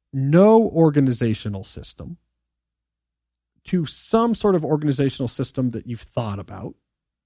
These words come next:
you know, maybe it's built off of the principles I write about, uh, is a big win. That, that will make a big difference in your life. On the other hand, going from an organizational system, a smart organizational system, to a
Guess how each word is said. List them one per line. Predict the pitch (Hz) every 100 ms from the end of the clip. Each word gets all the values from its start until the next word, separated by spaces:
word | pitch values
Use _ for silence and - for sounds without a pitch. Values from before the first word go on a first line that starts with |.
| -
you | 131
know, | 104
maybe | 110 110 110
it's | 110
built | 107 123 117
off | 107 107
of |
the | 110
principles | - 117 - 107 104
I | 98
write | 92 82 95
about, | 104 120 - _ _ _ _ _ _ _ _ -
uh, | 131
is | 202 165
a |
big | 160 151
win. | 131 117 - - _ _ _ _ _ -
That, | 131 107
that | 151
will | 180 175
make | 151
a | 147
big | 131 135
difference | 120 110 117 -
in |
your | 107
life. | 98 85 - _ _ _ _ -
On | 135
the | 208
other | 262
hand, | 160 135 120
going | 175 208 285 247
from | 220 196
an | 175
organizational | 180 185 190 165 165 - 170
system, | - 135 170
a | 165
smart | - 156 156
organizational | 143 143 127 131 127 123
system, | - 120 - 139 -
to | - 196
a | 180 185 196